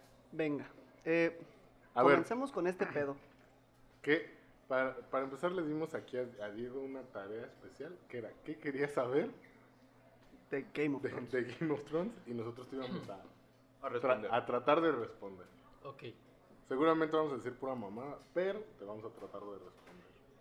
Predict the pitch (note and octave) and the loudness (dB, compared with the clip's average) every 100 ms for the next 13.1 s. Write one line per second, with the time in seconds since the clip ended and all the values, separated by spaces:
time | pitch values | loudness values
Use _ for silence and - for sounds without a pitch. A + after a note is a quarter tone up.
0 | - C#3 C3 C3 B2+ B2+ B2 B2 A#2 - | -10 -6 -6 -4 -4 -4 -4 -4 -6 -10
1 | - - - - - C3 B2+ C#3+ D3 D3 | -20 -20 -20 -20 -10 -6 -4 2 4 4
2 | D3+ F#3 C#3 C#3+ B2+ C3 C#3+ C#3+ C3+ A2 | 2 2 0 -2 0 0 0 -2 -4 -4
3 | - A#2 A2+ - B2 A#2+ A#2+ C3 B2+ - | -8 -10 -10 -8 -8 -6 -6 -8 -14 -14
4 | B2 A2+ - - - - D#3+ D#3 D#3 C#3+ | -14 -14 -18 -20 -20 -8 -4 -2 -2 -4
5 | A#2 F3 F3+ E3 C#3+ C#3 C#3 B2+ - B2+ | -6 -6 -4 -2 2 2 2 -2 -6 -6
6 | C3 B2+ B2 A#2+ A2+ A2+ B2+ - - - | -6 -6 -10 -10 -10 -12 -12 -16 -20 -20
7 | - - - - - - C#3+ C#3+ D#3+ D#3+ | -20 -20 -20 -20 -20 -6 -2 0 2 2
8 | D#3+ C#3+ A#2 - - - - - - - | 2 2 -2 -6 -20 -20 -20 -20 -20 -20
9 | - C3 C3 C#3+ C#3+ C#3 C#3 C3+ C3 C3 | -6 -6 -4 -4 -4 -4 -6 -8 -10 -10
10 | B2+ A2+ B2 D#3+ - C3+ B2 C3 C3 B2 | -10 -10 -10 -16 -14 -14 -14 -18 -16 -14
11 | A#2 A2 C3 E3 - D3+ D3 C3+ B2+ C3 | -14 -14 -16 -18 -16 -12 -10 -12 -16 -20
12 | - B2+ A#2+ B2+ A#2 A#2+ A2+ A2+ - - | -18 -18 -16 -18 -16 -16 -16 -18 -20 -20